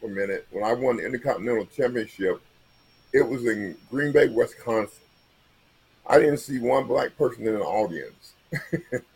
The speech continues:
But when I won that belt, they stood up on their feet and gave me a standing ovation and cheered.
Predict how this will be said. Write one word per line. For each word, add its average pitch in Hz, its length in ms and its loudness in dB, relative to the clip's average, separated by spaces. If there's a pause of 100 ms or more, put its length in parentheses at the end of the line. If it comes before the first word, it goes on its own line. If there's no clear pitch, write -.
(800)
But 104 200 8
when 120 120 6
I 143 100 8
won 143 280 4
that 110 220 4
belt, - 300 6 (140)
they 123 200 2
stood 135 500 2
up 101 240 4
on 104 180 -2
their 90 140 -2
feet 127 420 -6 (160)
and 92 100 -12
gave 117 200 4
me 101 80 -2
a 98 60 -4
standing 117 320 0
ovation 107 480 2
and 87 200 -8
cheered. 127 600 2